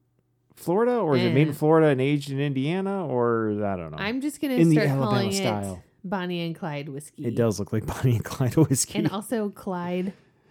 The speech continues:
Speaker 1: Yeah.
Speaker 2: is in there, so
Speaker 1: There you
Speaker 2: it's
Speaker 1: go.
Speaker 2: just, I mean, it lends itself.
Speaker 1: Whatever. It's a whiskey
Speaker 2: <laughs>
Speaker 1: old fashioned.
Speaker 2: It's good.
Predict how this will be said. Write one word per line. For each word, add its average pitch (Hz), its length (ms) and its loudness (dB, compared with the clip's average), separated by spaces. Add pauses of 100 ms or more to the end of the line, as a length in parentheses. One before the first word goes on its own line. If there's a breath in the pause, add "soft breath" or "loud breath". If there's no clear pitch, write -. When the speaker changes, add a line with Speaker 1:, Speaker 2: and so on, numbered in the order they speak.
(300 soft breath)
Speaker 1:
Yeah. 110 240 0
Speaker 2:
is 190 60 0
in 185 80 -2
there, 147 280 -6
so - 300 -4
Speaker 1:
There 123 140 2
you 120 140 4
Speaker 2:
it's 113 100 2
Speaker 1:
go. 113 100 2
Speaker 2:
just, 95 260 -2 (160)
I 156 60 -18
mean, 160 160 -10
it 160 100 -12
lends 165 220 -6
itself. 151 380 -12 (720)
Speaker 1:
Whatever. 110 460 0
It's 135 180 0
a 131 80 2
whiskey 175 380 2
Speaker 2:
<laughs> - 20 6
Speaker 1:
old 160 180 4
fashioned. 110 680 2
Speaker 2:
It's 466 220 -8
good. 180 300 -8